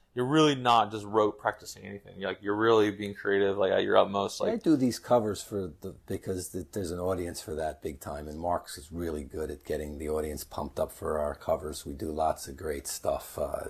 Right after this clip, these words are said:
Speaker 2: Steve Miller and, uh, lots of Foo Fighter songs, and I do a live by Pearl Jam and, uh, uh, what else do we do? We do, uh,
Speaker 1: What's the name of the
Speaker 2: Marshall
Speaker 1: band again?
Speaker 2: Tucker Band songs. It's called The Mac.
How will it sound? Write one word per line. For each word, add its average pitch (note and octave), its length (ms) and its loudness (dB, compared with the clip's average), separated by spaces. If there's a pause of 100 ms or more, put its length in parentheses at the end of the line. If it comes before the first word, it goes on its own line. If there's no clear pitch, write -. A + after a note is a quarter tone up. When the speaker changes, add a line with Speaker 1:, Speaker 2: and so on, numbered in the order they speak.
Speaker 2:
Steve - 340 -4
Miller E2 600 0
and, D2 260 -12 (360)
uh, C#2 200 -4
lots E2+ 260 8
of - 80 -10
Foo - 160 -2
Fighter D#2+ 360 -2
songs, E2+ 580 0
and E2 80 -8
I D2 80 -8
do D#2+ 180 -4
a - 20 0
live D#2+ 600 2
by D2+ 100 0
Pearl E2+ 400 -2
Jam E2+ 480 -4
and, C#2 160 -12 (560)
uh, D2+ 480 0 (1300)
uh, - 300 -10 (1160)
what - 240 -12
else - 200 -12
do - 100 -16
we D2+ 80 -14
do? D2 180 -12
We C#2 80 -10
do, D2 320 -12
uh, - 420 -12
Speaker 1:
What's B2 160 -8
the C3 80 -2
name C3+ 80 2
of D3 60 2
the D3 80 0
Speaker 2:
Marshall D3+ 220 2
Speaker 1:
band D#3+ 100 -2
again? E3+ 100 -2
Speaker 2:
Tucker G2 220 -4
Band F#2 420 -6
songs. F2+ 400 -6
It's - 180 -16
called F#2 480 2
The A#2+ 220 8
Mac. G#2+ 480 0